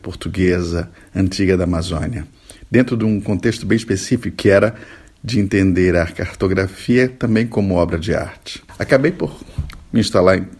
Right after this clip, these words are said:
em Portugal e dei continuidade em projetos ligados, sobretudo, à arte e educação.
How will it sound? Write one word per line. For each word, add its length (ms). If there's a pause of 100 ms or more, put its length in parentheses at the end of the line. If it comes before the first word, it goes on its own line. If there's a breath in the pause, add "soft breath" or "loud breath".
em 220
Portugal 760 (380 loud breath)
e 80
dei 180
continuidade 880 (240)
em 120
projetos 800 (240)
ligados, 480
sobretudo, 680 (240 loud breath)
à 140
arte 240
e 40
educação. 600